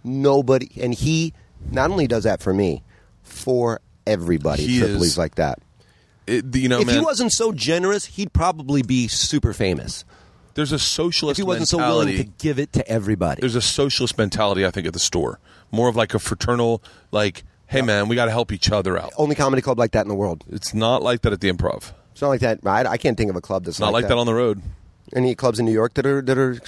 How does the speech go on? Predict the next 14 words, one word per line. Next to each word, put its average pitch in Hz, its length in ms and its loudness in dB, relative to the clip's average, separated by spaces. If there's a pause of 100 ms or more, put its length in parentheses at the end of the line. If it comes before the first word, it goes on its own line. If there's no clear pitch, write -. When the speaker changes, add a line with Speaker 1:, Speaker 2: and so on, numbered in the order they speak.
(220)
Speaker 1:
have 127 160 2
that? 147 240 0 (480)
Speaker 2:
Uh, 196 80 0
the 208 140 -2
Cellar. 143 480 0 (100)
Speaker 1:
Cellar, 113 300 -2
Speaker 2:
The 135 60 -2
Speaker 1:
yeah. 127 60 2
Speaker 2:
Cellar 180 280 0
had, 131 260 -2
like, 110 220 -2
a, 104 240 0 (640)
like, 113 300 -2
a 101 400 0